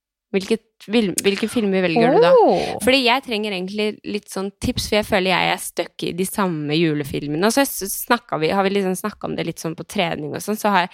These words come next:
Speaker 1: de har sånn helt andre filmer enn det jeg har sett, så jeg er sånn, herregud, jeg må være åpen for å se noe annet. Så
Speaker 2: Ja.
Speaker 1: skal, nå skal du si dine topp tre julefilmer, og så skal jeg si mine topp tre.
Speaker 2: Ok,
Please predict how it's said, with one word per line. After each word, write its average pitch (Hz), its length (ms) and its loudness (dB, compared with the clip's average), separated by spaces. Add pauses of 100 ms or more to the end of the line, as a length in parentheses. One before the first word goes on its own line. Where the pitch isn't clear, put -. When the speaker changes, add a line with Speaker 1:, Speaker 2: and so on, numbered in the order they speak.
(220)
Speaker 1:
de 214 80 2
har 247 80 2
sånn 269 220 0
helt 185 260 -2
andre 175 260 -2
filmer 165 380 -4
enn 180 100 0
det 170 140 0
jeg 156 220 -2
har 170 100 -8
sett, 285 240 -2
så 220 80 -6
jeg 208 80 -2
er - 80 -8
sånn, 208 80 -4
herregud, 196 240 -4
jeg 196 80 -2
må 185 140 -2
være 190 180 -2
åpen 175 380 -8
for - 100 -10
å 190 80 -4
se 165 220 -8
noe 175 180 -6
annet. 220 560 -2 (800)
Så 269 240 0 (220)
Speaker 2:
Ja. 240 300 4
Speaker 1:
skal, - 240 -6
nå 262 60 -2
skal 269 160 -4
du 226 120 -4
si 214 240 -6
dine 190 280 -2
topp 175 260 -6
tre 180 160 -4
julefilmer, 160 500 -4
og 240 60 -6
så - 260 -8
skal 220 240 -2
jeg 175 40 -6
si 165 120 -10
mine 160 240 -8
topp - 240 -14
tre. - 160 -10 (2750)
Speaker 2:
Ok, 214 140 -2